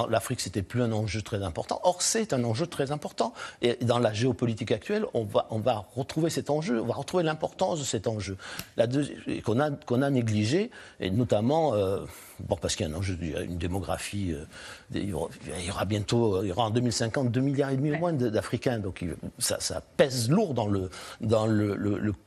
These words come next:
Speaker 1: le cours du monde, hein, c'est, et puis deuxièmement, euh, on a oublié une chose, c'est que l'Europe n'a,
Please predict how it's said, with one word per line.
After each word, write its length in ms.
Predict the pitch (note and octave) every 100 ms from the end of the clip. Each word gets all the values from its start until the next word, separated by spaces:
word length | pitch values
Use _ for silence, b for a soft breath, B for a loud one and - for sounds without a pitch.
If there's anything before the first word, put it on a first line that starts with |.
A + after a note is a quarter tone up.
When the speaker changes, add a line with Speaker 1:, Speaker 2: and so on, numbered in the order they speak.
| -
Speaker 1:
le 140 | G2+
cours 240 | - B2
du 100 | G2+
monde, 280 | G#2+ F2+ D#2
hein, 100 | D#3+
c'est, 220 | F#3 A#2+ G#2+ B B
et 80 | A#2+
puis 140 | C#3+
deuxièmement, 600 | A2+ A2+ A2 D3+ A#3 C4 B B B -
euh, 680 | A2+ G#2+ G2+ D#2 - - - B B
on 120 | -
a 40 | A2
oublié 280 | G#2+ G#2+ G2+
une 80 |
chose, 160 | G#2+ A3+
c'est 120 | -
que 120 | A2 A2+
l'Europe 440 | G2 F#2+ G2+ A2+
n'a, 240 | G#2+ F#2